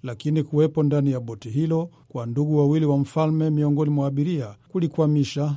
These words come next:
jitihada hizo. Mkuu wa operesheni za polisi kitaifa, Asumani Mugenyi, amesema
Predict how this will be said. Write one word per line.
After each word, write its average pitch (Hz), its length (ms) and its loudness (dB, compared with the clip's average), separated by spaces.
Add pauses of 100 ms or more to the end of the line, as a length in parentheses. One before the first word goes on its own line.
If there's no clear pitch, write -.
(100)
jitihada 143 440 -2
hizo. 110 460 -8 (500)
Mkuu 139 260 -4
wa 175 60 4
operesheni 170 480 0
za 147 160 2
polisi 156 340 0
kitaifa, 151 600 -2
Asumani 139 480 -2
Mugenyi, 160 480 2
amesema 156 600 -2